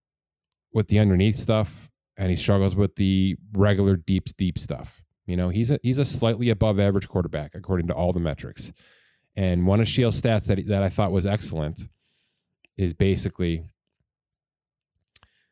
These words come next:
there aren't many quarterback wide receiver combos out there over the past couple of years, you know, the three years that Beckham's been in Cleveland, where the quarterback has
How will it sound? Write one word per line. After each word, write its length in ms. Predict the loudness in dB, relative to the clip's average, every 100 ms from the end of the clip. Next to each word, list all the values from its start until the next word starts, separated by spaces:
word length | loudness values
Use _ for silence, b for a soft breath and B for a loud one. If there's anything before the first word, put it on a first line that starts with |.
| _ 0
there 100 | 2
aren't 160 | 2
many 380 | 2 4 4 0
quarterback 540 | 0 0 2 2 2
wide 180 | 2 2
receiver 300 | 2 2 0
combos 380 | 0 0 2 2
out 200 | 2 2
there 140 | 0
over 100 | 0
the 80 | 0
past 300 | 0 0 -2
couple 220 | -4 -2
of 60 | 0
years, 440 | 0 -4 -10 -12 -6
you 60 |
know, 60 | -6
the 100 | -6
three 280 | -4 0 2
years 240 | 2 0
that 140 | -2 -2
Beckham's 320 | -2 -2 -4
been 180 | -2 -2
in 80 |
Cleveland, 440 | -2 -4 -4 -6 -12 _ _ _ _ _ _ _ -4
where 360 | 0 2 2
the 100 | 0
quarterback 540 | 0 4 4 4 0 0
has 300 | -4 -4